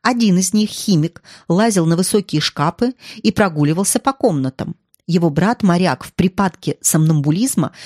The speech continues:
взбирался на площадку мачты парусного судна. Оба брата – сомнамбулы и в то же время имеют чрезвычайно развитые кожные мускулы. Они могут произвольно двигать ушами.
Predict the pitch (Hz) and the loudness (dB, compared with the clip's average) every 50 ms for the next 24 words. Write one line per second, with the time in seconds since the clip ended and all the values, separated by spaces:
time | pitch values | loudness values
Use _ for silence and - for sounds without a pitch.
0 | - - - 160 147 - 196 202 214 208 196 - 180 170 170 - 170 170 170 - | -16 -6 -4 -4 0 0 0 2 2 0 0 0 -2 -2 -2 0 0 0 0 2
1 | 202 180 - - - 151 143 143 170 208 226 - - - 156 - - 160 170 180 | 0 0 -2 -2 -2 -2 0 0 -2 -2 -2 -4 -2 -2 -2 0 0 0 0 0
2 | 180 180 - - 180 185 180 - - - 214 190 131 - - 151 - _ _ _ | 0 -2 -2 -2 -2 0 0 -2 -2 0 -2 -2 -2 -4 -6 -8 -8 _ _ _
3 | _ - _ - _ _ _ _ _ - 185 220 220 226 220 165 - 170 160 156 | _ -20 _ -20 _ _ _ _ _ 2 2 2 2 2 0 0 0 -2 -2 -2
4 | - - 113 - - - 185 180 180 175 175 175 160 139 151 143 143 - - 139 | -4 -6 -6 -4 0 0 2 2 2 2 2 0 0 -2 -4 -4 -6 -4 -4 -6
5 | - - 180 165 - 151 135 - 143 139 143 156 180 196 214 220 226 - - 202 | -2 0 0 0 0 0 -2 -2 -2 0 0 0 2 2 2 0 0 -2 -2 -2
6 | 202 185 - 160 - - 202 220 240 233 233 - _ - 170 170 160 151 143 151 | -2 -2 -2 -2 -2 0 0 0 0 0 -2 -4 _ -4 0 0 0 0 0 -2
7 | 170 185 180 - 220 214 - - 170 175 170 - 202 208 208 220 247 240 214 - | -4 -6 -2 -2 -4 -4 0 0 0 0 0 0 0 2 2 2 2 2 0 -2
8 | - - 139 131 - - _ - - - - - 175 175 180 170 156 151 160 185 | -4 -4 -6 -6 -6 -10 _ -20 -20 -14 -4 0 2 2 4 4 4 2 2 0
9 | 214 - - 254 254 226 185 147 147 156 175 185 185 170 151 - 175 - - - | -2 -2 0 0 0 0 0 0 0 0 0 -2 -2 -2 -2 -2 -4 -6 -4 -6
10 | - - 135 131 143 147 151 | -4 -2 -2 -2 -2 -6 -8